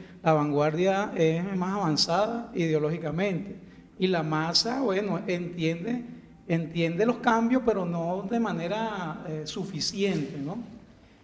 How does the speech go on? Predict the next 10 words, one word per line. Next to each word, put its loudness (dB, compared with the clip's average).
Entonces 0
él -4
dice 0
que, 0
eh, -2
es 0
la 6
dictadura 2
del 2
proletariado 2